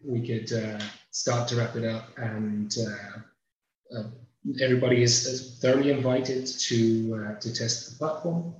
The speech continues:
uh, to experience C bonds, to investigate the bond market, especially if you're active in bonds. I will get in touch with you and share the notes. If you have more questions, uh, I'm sure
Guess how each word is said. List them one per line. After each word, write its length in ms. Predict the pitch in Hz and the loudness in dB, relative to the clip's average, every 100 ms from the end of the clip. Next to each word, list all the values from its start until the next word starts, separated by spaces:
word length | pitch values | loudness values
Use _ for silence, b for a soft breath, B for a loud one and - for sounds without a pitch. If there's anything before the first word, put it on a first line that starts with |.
| - 120 | -14 -12
uh, 260 | 104 104 - | -10 -12 -12
to 340 | - 117 110 | -6 -4 -4
experience 560 | 107 - 117 113 110 - | -4 -6 -4 -4 -4 -4
C 120 | 117 | -4
bonds, 400 | 117 120 120 120 113 | -2 0 -2 -2 -6
to 60 | 107 104 | -8 -8
investigate 540 | 107 110 - 110 104 | -8 -10 -10 -10 -12
the 60 | - 113 | -12 -6
bond 180 | 113 | -4
market, 360 | 110 110 - 110 | -2 -4 -8 -8
especially 420 | - - 117 120 | -6 -4 -4 -2
if 80 | 117 | -2
you're 180 | 113 113 | -2 -2
active 400 | - 120 - 120 | -4 -6 -6 -6
in 300 | 117 110 107 B B B B 131 | -4 -4 -6 B B B B 4
bonds. 560 | 127 127 131 - - | 6 6 2 0 0
I 60 | 120 | -2
will 180 | 113 113 | -2 0
get 160 | 117 | 0
in 80 | 117 | 0
touch 280 | 117 120 - | 0 -2 -2
with 140 | 113 | 0
you 360 | 117 113 113 113 - _ _ _ 107 | 0 0 -2 -6 -14 _ _ _ -4
and 500 | 107 107 104 101 - | -4 -4 -6 -8 -6
share 320 | - 120 113 | 0 2 2
the 80 | 110 | 2
notes. 580 | 117 123 123 - - 117 | 2 2 0 -2 -2 -2
If 180 | 117 | -6
you 100 | 117 | -4
have 260 | 107 113 - | -4 -4 -2
more 140 | 113 | -4
questions, 840 | - 117 113 - 110 110 - - 107 | -2 -2 -2 -2 -4 -2 -2 -2 -6
uh, 180 | 104 - | -10 -10
I'm 100 | 107 | -4
sure 200 | - 117 | -2 -2